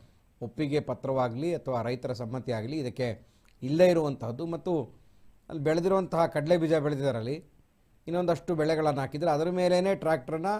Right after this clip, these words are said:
ಓಡಿಸಿರುವಂಥದ್ದು ನೀವು ಗಮನಿಸ್ಬೋದು. ಹೊಲದಲ್ಲೇನೆ ಟ್ರ್ಯಾಕ್ಟರ್ ಓಡಿಸ್ಕೊಂಡ್ಬಂದು ಈಗ ರೈತರಿಗೆ ದೌರ್ಜನ್ಯ ಮಾಡಿದ್ದಾರೆ ಅಂತ ಆರೋಪ ಮಾಡ್ತಾ ಇದ್ದಾರೆ. ಮಳೆನಲ್ಲೂ ಕೂಡ ಪ್ರತಿಭಟನೆ ಮಾಡಿದ್ದಾರೆ.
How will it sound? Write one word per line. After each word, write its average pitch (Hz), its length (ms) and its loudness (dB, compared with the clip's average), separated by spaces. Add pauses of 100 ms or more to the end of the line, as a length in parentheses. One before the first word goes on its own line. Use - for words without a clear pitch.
(1120)
ಓಡಿಸಿರುವಂಥದ್ದು 165 640 0
ನೀವು 156 160 0
ಗಮನಿಸ್ಬೋದು. 135 320 -4
ಹೊಲದಲ್ಲೇನೆ 165 760 0 (640)
ಟ್ರ್ಯಾಕ್ಟರ್ 156 360 0
ಓಡಿಸ್ಕೊಂಡ್ಬಂದು 151 680 -4
ಈಗ 147 160 0 (340)
ರೈತರಿಗೆ 151 540 -2 (1000)
ದೌರ್ಜನ್ಯ 170 460 2
ಮಾಡಿದ್ದಾರೆ 139 540 0
ಅಂತ 143 140 -4
ಆರೋಪ 139 280 0
ಮಾಡ್ತಾ 120 380 -4
ಇದ್ದಾರೆ. 101 300 -10
ಮಳೆನಲ್ಲೂ 170 540 -2
ಕೂಡ 175 160 -2
ಪ್ರತಿಭಟನೆ 147 520 -6
ಮಾಡಿದ್ದಾರೆ. 127 440 -2